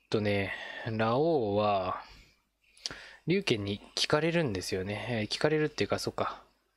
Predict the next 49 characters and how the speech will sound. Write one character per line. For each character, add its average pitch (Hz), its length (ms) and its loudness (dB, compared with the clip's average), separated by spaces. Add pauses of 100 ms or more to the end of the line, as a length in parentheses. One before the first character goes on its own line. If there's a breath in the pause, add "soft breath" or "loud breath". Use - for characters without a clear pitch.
(160)
お、 156 160 0 (240)
急 196 140 0
遽 196 140 4
抗 185 180 4
議 107 80 -8
か。 - 240 -2 (720 soft breath)
え 113 400 2
ー - 0 -
っ - 20 -20 (220)
と、 110 220 0 (920 loud breath)
龍 196 240 2
拳 139 300 2
が 131 160 4
ケ 151 160 2
ン 185 100 2
シ - 160 2
ロ 180 120 4
ウ 175 60 4
を 160 80 2
伝 147 200 2
承 190 180 2
者 147 140 2
に 104 200 0
選 156 180 4
ん 147 100 0
だ 98 160 4
後 143 180 2
の 98 120 -2
話 101 340 -2
な 95 100 -4
ん 92 80 -6
で 90 80 -6
す - 80 -8
け 104 120 -4
ど 98 120 -2
も、 104 320 -2 (560 loud breath)
ま 135 140 2
あ、 110 60 4
ラ 110 160 4
オ 101 360 0
ウ 113 60 0
怒 123 140 2
っ - 40 4
て - 160 0
と - 80 0
い 104 40 2
う 101 60 -6
か、 113 160 0 (420 loud breath)
「あ 110 40 -6